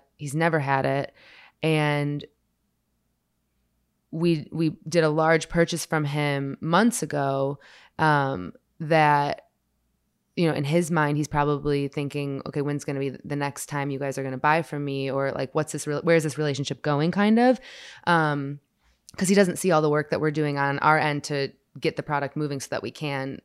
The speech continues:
work with him or purchase from him again. So, you know, it's like, "Okay, well, at this point, you guys bought from me and now you've shown up, like, five times." And I don't know, this is just me guessing what might be going on in his head. You know, five times to take pictures or take videos. And he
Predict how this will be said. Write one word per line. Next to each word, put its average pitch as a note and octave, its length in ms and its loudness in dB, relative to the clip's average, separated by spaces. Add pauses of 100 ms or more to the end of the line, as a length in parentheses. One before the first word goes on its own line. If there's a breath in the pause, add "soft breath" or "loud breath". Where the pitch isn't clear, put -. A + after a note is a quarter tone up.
(100)
work D#3 320 -4
with D#3+ 80 -4
him C#3 220 -4
or D3 100 -2
purchase D3+ 320 -4
from C#3+ 120 -6
him C#3 100 -4
again. C#3 180 -4 (380 loud breath)
So, D#3 500 6 (460)
you F#3 100 4
know, D#3+ 80 6
it's D3 140 0
like, D#3 160 0
"Okay, F#3+ 160 2
well, E3+ 220 6
at - 120 2
this F#3 160 -2
point, E3+ 180 -2
you D3+ 80 -2
guys D#3+ 160 2
bought E3+ 240 4
from E3+ 120 -2
me E3 80 2
and D#3 80 0
now D#3 80 0
you've D3+ 180 -2
shown D3+ 260 -4
up, D3 280 0
like, C#3+ 180 -2
five D3 320 2
times." D3 240 -2
And - 80 -2
I G#3 120 8
don't F#3 100 4
know, D3+ 80 2
this E3 160 4
is E3 100 0
just - 160 -4
me D3 140 0
guessing C#3 300 2
what B2+ 100 -4
might C3+ 180 -2
be C3+ 60 -10
going C3+ 160 -4
on B2+ 100 -2
in B2 80 -4
his C3 120 -8
head. C3+ 260 0 (800 loud breath)
You F#3+ 100 0
know, D#3 80 2
five E3 300 6
times E3 320 2
to D#3 100 -2
take F3 300 -4
pictures F#3 320 0
or D#3+ 60 0
take D3 220 -2
videos. E3+ 640 6
And D3+ 480 0 (120)
he D3+ 540 -2